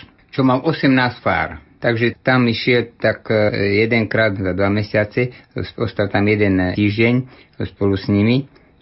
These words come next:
a ich trošku pomáhali, hm. Ale aj oni chodili tam, tak neboli, že to by boli, jak sa povie, sú, určite majú aj náboženstva, ich vodu a tak ďalej,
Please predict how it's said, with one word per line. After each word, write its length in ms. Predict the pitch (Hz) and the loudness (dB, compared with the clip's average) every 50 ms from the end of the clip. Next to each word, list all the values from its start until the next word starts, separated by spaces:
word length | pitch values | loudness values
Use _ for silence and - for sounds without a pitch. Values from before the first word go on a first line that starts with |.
| _ | _
a 240 | - 143 143 131 - | 0 0 0 0 0
ich 240 | 139 139 120 - - | 0 -2 -2 -2 -2
trošku 680 | - 139 135 131 - - 135 117 117 - - - - - | -2 -2 -2 -2 -2 -4 -2 -2 -4 -6 -12 -14 -16 -6
pomáhali, 560 | - - 110 110 110 104 95 90 90 95 95 92 | -2 0 0 2 2 2 2 0 0 -2 -2 -2
hm. 280 | 90 87 92 107 135 143 - - - _ _ _ _ | -2 -2 0 0 -2 -4 -6 -12 -20 _ _ _ _
Ale 240 | - - 107 113 120 | -2 0 2 4 4
aj 80 | 127 135 | 4 4
oni 160 | 143 143 135 | 2 2 0
chodili 480 | 135 - 135 123 120 113 110 101 - | 0 -2 -2 0 0 0 0 -2 -2
tam, 320 | - 123 120 120 117 117 - _ _ - | -2 -2 -2 -2 -4 -6 -10 _ _ -4
tak 160 | 135 123 - | -4 -2 0
neboli, 720 | - 135 147 156 143 139 127 123 113 113 113 - 120 110 98 | 0 0 2 2 2 2 2 2 0 0 -2 -2 -4 -4 -2
že 240 | 104 107 104 98 | 0 0 0 0
to 160 | - - 113 107 | -2 -2 -2 -2
by 80 | 110 | -2
boli, 400 | 104 104 107 104 101 98 92 92 | 0 0 2 2 2 2 0 0
jak 240 | 92 92 92 104 - | 0 -2 -2 -4 -4
sa 80 | - 95 | -6 -8
povie, 480 | 92 - 98 95 92 95 92 95 92 - - - - - _ - | -4 -2 0 2 2 2 2 0 -2 -6 -16 -20 -20 -20 _ -14
sú, 240 | - - - 110 104 104 | -10 -8 -6 -6 -2 0
určite 400 | 110 113 107 - 123 110 - 107 | 0 0 2 0 2 2 2 2
majú 240 | 107 107 107 104 101 | 4 4 4 4 2
aj 60 | 98 | 2
náboženstva, 560 | 107 110 107 107 101 101 95 - - 95 92 98 | 2 2 2 0 0 0 0 -2 0 0 2 2
ich 160 | 110 110 101 | 2 2 0
vodu 480 | 87 87 95 101 101 95 92 92 92 | 0 0 0 0 0 2 2 0 0
a 20 | 90 | 0
tak 220 | 90 92 90 90 | 0 0 0 2
ďalej, 320 | 87 98 101 110 110 110 | 2 2 2 2 0 -2